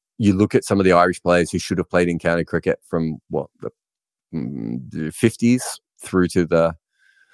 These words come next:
nineties. They had, they had players who were first-class caliber. They had players who were probably fringe internationals that just didn't develop the way that they should have,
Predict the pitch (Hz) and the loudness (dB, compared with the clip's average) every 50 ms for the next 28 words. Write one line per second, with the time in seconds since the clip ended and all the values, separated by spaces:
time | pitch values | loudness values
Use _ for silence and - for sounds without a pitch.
0 | - _ - - _ _ _ _ _ _ _ _ _ _ _ _ _ - 90 82 | -20 _ -20 -20 _ _ _ _ _ _ _ _ _ _ _ _ _ -2 0 0
1 | 87 92 - - 131 160 175 - - - - _ _ _ _ _ _ _ _ _ | 0 0 2 2 2 2 2 -2 -8 -14 -18 _ _ _ _ _ _ _ _ _
2 | _ _ _ _ _ _ _ _ - - 107 87 104 113 107 - _ _ - 101 | _ _ _ _ _ _ _ _ -2 2 2 2 2 2 -2 -6 _ _ -4 -2
3 | - - 110 - - 95 95 101 107 101 - - 95 92 92 - - 90 87 - | -2 -2 -4 -2 2 2 4 4 4 2 2 2 0 0 0 0 0 -2 -2 -2
4 | - 95 90 - - 85 82 87 87 82 90 87 85 - 90 90 95 95 - _ | -2 -2 -2 -2 0 0 0 2 2 2 2 2 2 2 2 2 2 0 0 _
5 | - 92 92 95 92 90 - - 95 87 - 101 98 110 107 - - 98 98 104 | 2 2 4 4 2 0 -2 -4 -8 -6 -2 -2 0 0 -2 -2 0 2 2 2
6 | 95 95 98 90 - - 90 92 92 - - - 87 87 85 - - - - - | 2 0 -2 -2 -2 0 -2 -2 -2 -4 -6 -6 -4 -4 -6 -8 -12 -6 -4 -4
7 | - - - 98 92 - - - 107 98 95 101 85 92 82 78 90 87 90 - | -2 -2 -2 -2 -2 -2 -2 0 0 0 0 0 -4 -4 0 2 2 2 2 0
8 | - 87 87 87 90 85 85 69 - 82 82 - - 92 85 78 85 85 85 87 | -2 -2 0 0 0 0 -2 -4 -6 -6 -6 -4 -4 -4 -2 0 0 0 0 -2